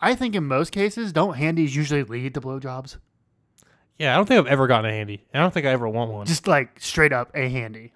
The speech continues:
Speaker 1: Like,
Speaker 2: Yeah, I've never straight up gotten a
Speaker 1: like,
Speaker 2: handy.
Speaker 1: just them jerking off
Speaker 2: Yeah,
Speaker 1: their own dick.
Speaker 2: and I don't think I'd like that.
Speaker 1: I don't think so either.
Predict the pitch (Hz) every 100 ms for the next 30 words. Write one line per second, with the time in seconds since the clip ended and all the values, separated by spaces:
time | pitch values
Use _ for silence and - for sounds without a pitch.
0 | 131 127 110 147 113 98 _ - 151 147
1 | 127 110 - 120 113 117 113 131 117 104
2 | - - 139 - 156 160 131 147 139 143
3 | 135 135 131 127 120 131 123 175 160 147
4 | 123 110 110 - 104 - - - 156 175
5 | 170 156 151 135 110 110